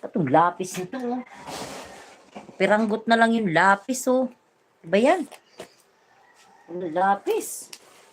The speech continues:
Ang dumi pa ng bag. Naghubad ka pa paglabas.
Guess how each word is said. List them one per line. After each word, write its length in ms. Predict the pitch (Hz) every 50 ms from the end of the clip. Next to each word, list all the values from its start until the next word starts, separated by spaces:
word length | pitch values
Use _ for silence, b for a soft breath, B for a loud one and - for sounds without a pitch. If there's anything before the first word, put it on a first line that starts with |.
| _ _ _ _ _ _ _ - -
Ang 80 | 135 139
dumi 240 | 151 180 214 240
pa 160 | 240 - 269 262
ng 240 | 285 302 302 240
bag. 320 | 196 - 220 196 185 165 151 143 - _ _ _ _ _ _ _ _ _ - - - - - _ _ _ _ _ _ _ _ - - - _ - - - - - - - - - - - - - - - - - - - _ - - - - - - - - - - - - - _ _ _ _ _ _ - - - - _ _ _ _ - - - - _ _ - - - _ _ _ _ - - - _ _ _ _ _ -
Naghubad 400 | 175 143 - - 240 220 277 226
ka 160 | 180 - 254 262
pa 160 | - 269 277
paglabas. 800 | - 254 214 208 208 208 220 277 285 277 - - - - -